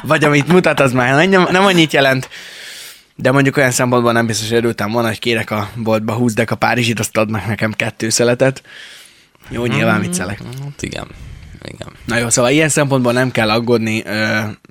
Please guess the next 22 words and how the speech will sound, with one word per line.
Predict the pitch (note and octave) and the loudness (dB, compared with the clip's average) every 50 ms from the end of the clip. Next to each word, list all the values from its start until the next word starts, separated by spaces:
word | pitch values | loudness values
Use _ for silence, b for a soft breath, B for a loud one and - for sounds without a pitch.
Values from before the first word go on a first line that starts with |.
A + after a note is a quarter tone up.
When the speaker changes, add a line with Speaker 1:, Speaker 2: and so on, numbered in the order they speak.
| - - D#2 | -20 -18 -6
Speaker 1:
de | - A#2 A#2+ | -2 -2 2
gondoltuk, | A#2 C3 B2 A#2 A2+ A2 G#2 B2 G#2+ | 2 2 2 2 0 0 0 -2 -2
hogy | A2+ A2 | -2 -2
ez | A2+ A2+ G#2+ | -2 -2 -2
egy | A2+ A2+ A2 G#2+ | -2 -2 -2 -2
Speaker 2:
Igen. | F2 C#2 - | -4 -4 -2
Speaker 1:
érdekességnek | D2+ D#2 A#2 B2+ B2+ A#2 - A2 G2+ - - G#2+ G2+ G2 | 0 0 2 2 0 0 -2 -2 -2 -2 -2 -2 -2 -4
mindenképpen | G#2+ G#2+ G#2 G#2 G2+ - G#2 - - G2+ | -6 -4 -6 -6 -6 -6 -6 -6 -6 -6
elfér | G2+ G2+ G#2 - - D3+ C#3 A2+ B B B B B B B B B B B B B | -6 -6 -8 -6 -6 -6 -8 -8 B B B B B B B B B B B B B
az | B - - G#2 | B -10 -6 -2
őrültekben, | A#2 A#2 A2 A2+ G#2 - G#2+ G#2+ F#2+ F#2+ A2+ B2 C#3+ D#3 E3 - _ _ | -2 0 0 0 -2 -2 -4 -6 -2 0 2 2 2 2 0 -2 _ _
amelynek | _ E3+ E3+ E3+ D#3+ C#3 C3 B2+ B2+ | _ 2 2 4 4 4 4 2 2
sajnos | - D3+ D3 C#3 C3 C3 - - | 2 2 4 4 4 2 2 0
ismét | F3+ C#3 B2+ C#3 C3 - | 0 2 4 2 4 4
a | B2 | 4
végéhez | A#2 C3 C#3 C3 C3 C3 A#2+ A#2+ A#2 | 4 4 4 4 4 4 4 4 6
értünk. | C3+ D3 D3+ - - F3+ F3+ F3+ E3 | 6 4 4 4 4 4 4 4 4
Ö, | - D3+ D3 D3 C#3+ | 4 6 6 6 6
most | C#3+ C#3 C3 - | 6 4 2 2
már | C#3 | 2
nagyon-nagyon | D3+ D#3+ D3 C3 B2+ A#2+ A#2+ A#2+ | 4 4 4 4 4 4 4 4
gyorsan, | A#2+ B2 A#2+ - - A#2+ A#2+ A#2+ A#2 | 4 4 2 4 2 2 2 2 0